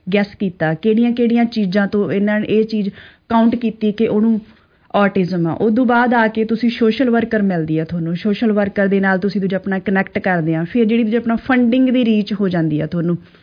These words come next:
ਐਕਸੈਸ ਮਿਲ ਜਾਂਦੀ ਆ। ਜੇ ਤਾਂ ਤੁਹਾਡਾ ਬੱਚਾ ਛੇ ਸਾਲ ਤੋਂ ਘੱਟ ਆ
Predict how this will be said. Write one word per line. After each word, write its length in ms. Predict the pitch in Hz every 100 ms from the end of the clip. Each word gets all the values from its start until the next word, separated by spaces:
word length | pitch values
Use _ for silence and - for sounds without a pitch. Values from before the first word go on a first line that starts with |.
| _ _ _
ਐਕਸੈਸ 400 | 196 - 240 240
ਮਿਲ 220 | 214 175
ਜਾਂਦੀ 280 | 165 160 170
ਆ। 60 | 190
ਜੇ 180 | 226
ਤਾਂ 140 | 240 240
ਤੁਹਾਡਾ 280 | 247 226 226
ਬੱਚਾ 400 | 214 208 214 214
ਛੇ 260 | - 214
ਸਾਲ 240 | 208 208 202
ਤੋਂ 160 | 214 208 214
ਘੱਟ 180 |
ਆ 60 | 208